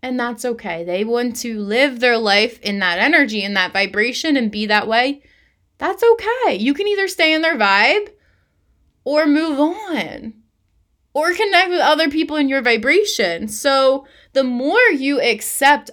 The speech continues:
others, the more acceptance you will bring in.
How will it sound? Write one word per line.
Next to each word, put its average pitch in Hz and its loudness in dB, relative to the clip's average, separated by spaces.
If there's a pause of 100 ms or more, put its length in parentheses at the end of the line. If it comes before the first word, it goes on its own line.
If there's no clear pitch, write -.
others, 330 0 (800)
the 214 -4
more 269 0
acceptance 277 -4 (680)
you 254 0
will 269 2
bring 170 -10
in. 175 -16